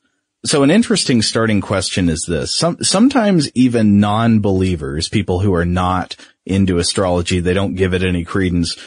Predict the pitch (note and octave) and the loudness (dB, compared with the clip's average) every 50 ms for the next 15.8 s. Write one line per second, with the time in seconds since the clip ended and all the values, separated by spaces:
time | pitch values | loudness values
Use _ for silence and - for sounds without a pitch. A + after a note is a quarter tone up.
0 | - _ - A2 G#2+ G#2 G2+ G2+ G2+ G2+ G#2 A2+ B2 D3+ D#3+ E3 E3 D#3 C#3+ - | -16 _ -2 0 2 2 2 0 0 2 2 2 2 2 2 2 2 2 0 0
1 | - A2 A2+ G#2 G2 - - - - B2 A2+ A2+ A#2 A#2 G#2+ G#2+ A2 G#2+ F#2+ F2 | 0 0 2 2 0 0 -2 -2 -2 0 0 2 2 0 0 2 0 0 0 0
2 | G2 G2 G2+ G2 - - - - F#2 - - - - A2+ A2 G#2+ - - - A2 | 0 0 0 0 -2 -4 -4 -4 -2 -2 -2 -2 -2 -2 -2 -2 -2 -2 0 0
3 | G#2 G#2 C#2 E2+ G2+ G2 F2+ F2+ F#2+ F#2+ F2 E2+ - - - - - A#2 A#2 A2+ | 0 0 0 0 -2 -4 -4 -2 -2 -2 0 0 -2 -2 -2 -2 -2 0 0 0
4 | G#2+ G2+ F#2 F2+ F2+ F2 F2 E2+ - - - - - G2 - G#2+ G2+ F#2+ G2+ F#2 | -2 -2 -2 -2 0 0 0 -2 -4 -4 -6 -6 -4 -2 -2 -2 0 0 -2 -4
5 | F2+ - A2 G2+ - - G2 F#2+ F#2+ F#2+ G2 F#2 F#2+ F2 - - F2+ E2+ E2 E2+ | -2 -2 -2 -2 -2 -2 -2 0 0 0 -2 -2 -2 -4 -4 -4 -2 -2 -2 -2
6 | E2 - - - - - - - _ - G#2+ G#2+ G#2 G2 - - C#3+ C#3 B2 - | -4 -6 -8 -10 -14 -20 -20 -10 _ -2 0 0 0 0 0 0 0 0 0 -2
7 | - - C#3 D3 E3 E3+ E3 D3 C3+ B2 A2+ - - G#2+ - - A#2+ G#2 - - | -2 -2 0 2 2 4 4 4 4 2 2 0 -2 -4 -2 -2 -4 -4 -2 -2
8 | - G2+ F#2 F2 - - A2 A#2 A#2 A2+ A2 A2 G#2 F#2+ F#2 F#2 F#2 F2+ - - | -2 0 -2 -2 -2 -4 -2 -2 0 0 0 2 2 0 0 0 -2 -4 -6 -6
9 | C#2+ C2+ C#2+ C#2 - - G#2 F#2+ F#2 F2+ - - - - - - G2 G#2 A2+ A#2 | -6 -6 -6 -6 -4 -2 0 0 0 -2 -6 -10 -18 -18 -8 -2 0 2 2 4
10 | A#2+ A#2+ A#2+ - G#2 A#2 A2+ A2 A2 G#2+ G2 F2+ - - - A#2+ A2 G#2 - G#2 | 2 2 2 0 0 0 0 0 0 0 0 0 -2 -2 -2 -2 -2 -2 -2 -2
11 | F#2+ F2+ F2+ F2 E2+ E2+ F2+ F#2+ G#2 A2 G#2+ - - B2 A2+ A2 A2+ G#2 G2+ G#2 | 0 0 0 0 0 0 0 0 -2 -2 -2 -2 -2 0 0 2 2 2 2 2
12 | G#2 G2+ G2 G2+ G2+ G2 G2 - F#2 F#2 - - - B2 G#2+ G2+ - A#2 A2 G#2+ | 2 2 2 0 0 -2 -4 -4 -4 -4 -4 -2 -2 -2 -2 -2 0 0 2 2
13 | G2+ G2 F#2 - - - A2 G2+ - G#2+ G2+ G2 G2+ G#2 G#2+ G#2+ G2 F#2+ F#2 F2+ | 2 0 0 -2 -4 -4 -4 -2 -2 -2 -2 0 0 -2 -2 -2 -2 -2 -4 -4
14 | - - - G#2 G2+ F#2 - - F#2+ F#2 G2 G2 G2 F#2 F#2 F#2 - - F#2 F2+ | -4 -4 -4 -2 -2 -2 -4 -4 -4 -2 0 0 0 0 -2 -2 -2 -2 -2 -2
15 | F#2+ - - G2+ F#2+ F#2+ F#2+ F#2 F2+ E2 - - G#2+ G#2 A2 A2+ | -2 -2 -4 -4 -4 -2 -2 -2 -4 -4 -4 -2 -2 -2 -2 -2